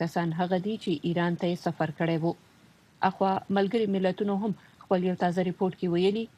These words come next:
چې د کرونا د وبا د لاسه به شاته پاتې ملکونو اقتصاد بشمول د پاکستان سخت اغېز سره مخ وي او د دغه ملکونو سره مرستو دپاره د دوه اعشاریه پنځه ټریلیونه ډالرو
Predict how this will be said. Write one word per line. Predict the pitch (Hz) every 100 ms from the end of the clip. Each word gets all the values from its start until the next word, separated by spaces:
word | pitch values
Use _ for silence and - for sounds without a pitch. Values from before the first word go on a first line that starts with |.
| _
چې | 170
د | 165 165
کرونا | 175 180 180 170
د | 165
وبا | 175 190
د | 180 196
لاسه | 214 170 170
به | 202
شاته | - 214 214 208
پاتې | 214 214 202
ملکونو | 180 175 190 180 -
اقتصاد | - 170 202 214 190
بشمول | 175 - 165 180 226 - - - - 170
د | 180 185
پاکستان | 185 180 190 - 226 175 - - -
سخت | 214 180 -
اغېز | 180 190 160
سره | 165 160
مخ | 165 156
وي | 175 - - - - - 165
او | 160
د | 160
دغه | 170 165
ملکونو | 156 151 202 202 196
سره | 196 196
مرستو | 175 180 - 160
دپاره | 156 190 190 196 196
د | 165 156
دوه | 185 208 190
اعشاریه | 170 170 165 165
پنځه | 180 170 208 -
ټریلیونه | 170 190 185 180 170
ډالرو | 165 190